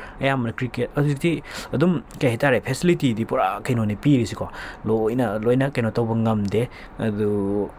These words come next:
ꯅꯨꯡꯉꯥꯏꯕꯗꯤ, ꯑꯗꯨꯒ ꯃꯌꯥꯝꯅ ꯍꯪꯉꯦ ꯄꯥꯔꯠ ꯇꯥꯏꯝꯁꯦ꯫ ꯍꯣꯏ, ꯇꯣꯀꯤꯌꯣꯒꯨꯝꯕꯗꯅ ꯄꯥꯔꯠ ꯇꯥꯏꯝꯁꯦ ꯈꯔ ꯃꯐꯝꯁꯦ ꯌꯥꯝ ꯅꯛꯅ ꯂꯩ꯫ ꯁ꯭ꯋꯥꯏꯁꯤꯗꯤ ꯀꯟꯇ꯭ꯔꯤ ꯁꯥꯏꯠ ꯑꯣꯏꯕꯅꯤꯅꯅꯦ, ꯁꯥꯏꯀꯜ ꯊꯧꯔꯒ ꯃꯤꯅꯤꯠ ꯇꯔꯥꯒꯨꯝꯕ, ꯀꯨꯟꯒꯨꯝꯕ ꯆꯠꯂ-,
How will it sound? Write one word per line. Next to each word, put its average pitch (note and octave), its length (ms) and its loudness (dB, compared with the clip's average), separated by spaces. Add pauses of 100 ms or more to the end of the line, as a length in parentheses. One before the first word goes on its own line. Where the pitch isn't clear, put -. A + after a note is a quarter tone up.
(140)
ꯅꯨꯡꯉꯥꯏꯕꯗꯤ, A2+ 840 2
ꯑꯗꯨꯒ B2+ 220 2
ꯃꯌꯥꯝꯅ A2+ 340 2
ꯍꯪꯉꯦ A2+ 160 2
ꯄꯥꯔꯠ G#2+ 220 0
ꯇꯥꯏꯝꯁꯦ꯫ C3 320 0 (180)
ꯍꯣꯏ, C#3+ 140 -2
ꯇꯣꯀꯤꯌꯣꯒꯨꯝꯕꯗꯅ B2+ 840 2
ꯄꯥꯔꯠ A2 200 0
ꯇꯥꯏꯝꯁꯦ A2+ 320 -2
ꯈꯔ A2+ 260 0 (120)
ꯃꯐꯝꯁꯦ A2+ 520 -2
ꯌꯥꯝ G2 260 -2
ꯅꯛꯅ A#2+ 340 -2
ꯂꯩ꯫ G2+ 160 -2
ꯁ꯭ꯋꯥꯏꯁꯤꯗꯤ C3 480 0
ꯀꯟꯇ꯭ꯔꯤ B2+ 300 0
ꯁꯥꯏꯠ D3 220 0
ꯑꯣꯏꯕꯅꯤꯅꯅꯦ, G#2+ 440 0 (260)
ꯁꯥꯏꯀꯜ A2 320 0
ꯊꯧꯔꯒ A#2+ 400 0
ꯃꯤꯅꯤꯠ G#2+ 260 -2
ꯇꯔꯥꯒꯨꯝꯕ, A2 480 0
ꯀꯨꯟꯒꯨꯝꯕ G#2 400 -2
ꯆꯠꯂ-, A#2 360 -4